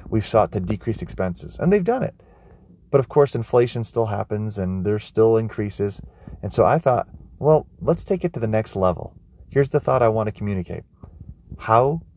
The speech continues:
do we not just get in the attitude of decrease expenses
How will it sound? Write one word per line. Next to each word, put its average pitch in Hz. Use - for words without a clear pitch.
do 110
we 104
not 107
just 113
get -
in 104
the 104
attitude 98
of 90
decrease 117
expenses -